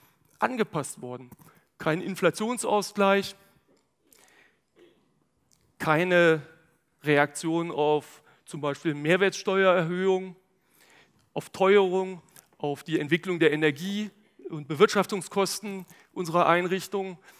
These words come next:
Das heißt, wir haben eigentlich einen Verlust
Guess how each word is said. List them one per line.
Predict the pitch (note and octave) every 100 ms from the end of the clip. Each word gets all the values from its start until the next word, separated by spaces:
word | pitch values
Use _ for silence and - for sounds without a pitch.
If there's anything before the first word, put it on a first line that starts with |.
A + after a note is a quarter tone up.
| - _
Das | D#3 D3+
heißt, | D3+ G3 - - - -
wir | D3
haben | D3+ E3 F3
eigentlich | D3 D#3+ F#3 G3 -
einen | E3+ D#3+ D3+
Verlust | - - D3 C3+ B3 - -